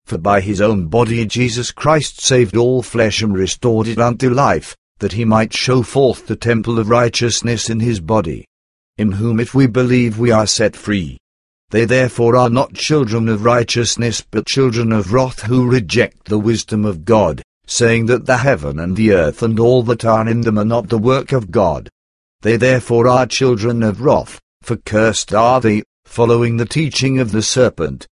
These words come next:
whom do ye drive out from you and flee from their doctrine? For ye are not children of disobedience, but of the well-beloved church. Therefore is the time of the resurrection proclaimed unto all.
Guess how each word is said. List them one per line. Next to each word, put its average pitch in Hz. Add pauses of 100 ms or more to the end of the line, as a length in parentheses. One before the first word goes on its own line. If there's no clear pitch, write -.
(120)
whom 123
do 101
ye 107
drive 117
out 113
from 135
you 160
and 160
flee 139
from 123
their 98
doctrine? 76 (520)
For 113
ye 110
are 110
not 143
children 117
of 101
disobedience, 85 (300)
but 107
of 104
the 110
well-beloved 107
church. - (520)
Therefore 120
is 113
the 110
time 139
of 131
the 139
resurrection 131
proclaimed 113
unto 107
all. 69